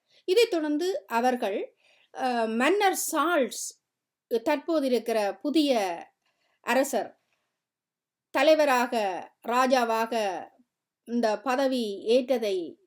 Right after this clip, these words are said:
தொடர்ந்து அந்த தகவலையும், அஹ், அவர் தேனீக்களுக்கு அறிவித்தார். இது அரச குடும்பத்தின்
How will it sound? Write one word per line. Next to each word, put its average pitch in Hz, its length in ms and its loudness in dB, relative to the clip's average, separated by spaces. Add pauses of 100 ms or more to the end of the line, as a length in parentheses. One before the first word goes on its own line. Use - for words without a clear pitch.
தொடர்ந்து 240 680 -2
அந்த 427 360 0
தகவலையும், 254 680 -2 (260)
அஹ், 214 420 -6
அவர் 202 640 -2 (1000)
தேனீக்களுக்கு 208 1000 -2 (1080)
அறிவித்தார். 247 640 -4 (1400)
இது 427 240 4
அரச 453 320 2
குடும்பத்தின் 381 520 0